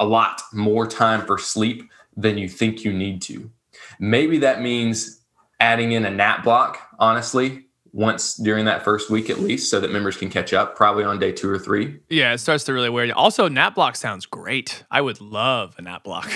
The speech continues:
Speaker 2: <laughs>
Speaker 1: And it doesn't have to be anything crazy. It could be that you just give them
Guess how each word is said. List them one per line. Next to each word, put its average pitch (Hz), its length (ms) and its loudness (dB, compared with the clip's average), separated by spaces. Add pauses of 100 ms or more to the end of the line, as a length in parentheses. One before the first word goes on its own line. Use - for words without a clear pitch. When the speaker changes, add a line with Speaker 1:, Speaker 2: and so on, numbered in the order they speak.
Speaker 2:
<laughs> - 160 -10
Speaker 1:
And 208 80 6
it 165 140 0
doesn't 180 340 2
have 147 160 -2
to 131 80 -4
be 135 100 4
anything 123 300 -2
crazy. 135 560 -4 (360)
It 139 200 -2
could 151 240 2
be 123 160 2
that 107 220 -2
you 123 80 4
just 113 240 -2
give 117 180 2
them 104 400 -2